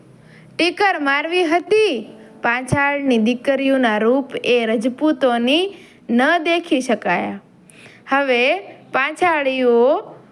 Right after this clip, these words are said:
પોતાની દૂધભરી ભાગીરથી જેવી સાતીઓ ક્યાં સંતાડશે?" દીકરાએ આખી કથા જાણી લીધી. કહ્યું, "બાપુ, એમાં શી મોટી વાત છે?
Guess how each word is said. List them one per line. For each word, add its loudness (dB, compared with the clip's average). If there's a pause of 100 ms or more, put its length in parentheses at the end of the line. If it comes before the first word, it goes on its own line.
(240)
પોતાની 0
દૂધભરી 0
ભાગીરથી 0
જેવી 0
સાતીઓ 0 (400)
ક્યાં 0
સંતાડશે?" -2 (1600)
દીકરાએ 0
આખી -2
કથા -2
જાણી 0
લીધી. 0 (120)
કહ્યું, 2
"બાપુ, 0 (400)
એમાં 0
શી 0
મોટી 2
વાત -2 (100)
છે? -4